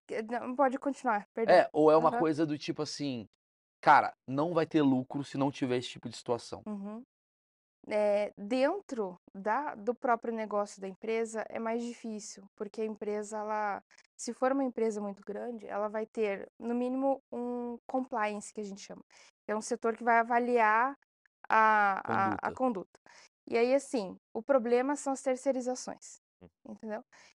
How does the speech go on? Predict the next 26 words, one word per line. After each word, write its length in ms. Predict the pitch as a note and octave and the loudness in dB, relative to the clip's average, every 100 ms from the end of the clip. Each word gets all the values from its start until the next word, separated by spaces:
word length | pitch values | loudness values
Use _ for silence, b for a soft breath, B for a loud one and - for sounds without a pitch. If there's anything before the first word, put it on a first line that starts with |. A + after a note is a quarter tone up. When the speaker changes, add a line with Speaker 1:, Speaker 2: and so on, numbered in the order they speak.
| - | -12
Speaker 1:
E 80 | G#3+ | -4
daí 320 | G#3+ G#3+ A3+ | 2 2 0
você 360 | A#3 B3 - B3 | -2 -4 0 -2
acaba 340 | A#3 B3 B3 | 0 0 0
tirando, 560 | B3+ - A#3+ A#3+ C4+ B3+ - | 0 -2 -2 0 0 -2 0
a, 160 | A3 | 0
a 60 | G#3+ | 0
empresa, 360 | A3+ A#3 A#3 | 0 2 2
ela 160 | A#3+ A#3+ B3 - _ | 0 -2 -4 -12 _
tira 280 | - C#4+ D#4 | -2 0 0
de 280 | A3+ G#3+ B3+ | -4 -8 -8
si 360 | - C4 C#4+ D#4+ | -6 -4 -2 0
a 120 | A#3+ | -2
responsabilidade. 920 | C4 B3+ B3+ B3+ A#3+ A#3 A3+ A3 A#3+ - B B | -4 -6 -6 -6 -6 -4 -2 -2 -4 -12 B B
Então, 300 | - B3 D4 - | 2 4 4 2
eu 160 | A3+ | 0
terceiri-, 560 | A3+ B3 - B3 G3+ - | 2 2 2 -2 -2 -6
por 140 | - | -2
exemplo, 240 | A#3 G#3+ G#3 | 0 0 -2
uma, 400 | A3+ G#3+ G3+ G3 | -2 0 0 -4
uma 320 | - G#3+ G#3 | -6 -4 -4
de 160 | G3 G#3 | -4 -4
tecnologia, 600 | A#3 A#3 A#3+ G#3 A3 B3 | -4 0 0 0 0 0
uma 160 | A#3 | 0
confecção, 640 | A#3 B3 A#3+ A#3 - G#3 F#3+ | -4 -6 -6 -8 -6 -6 -6
tá? 180 | - | -8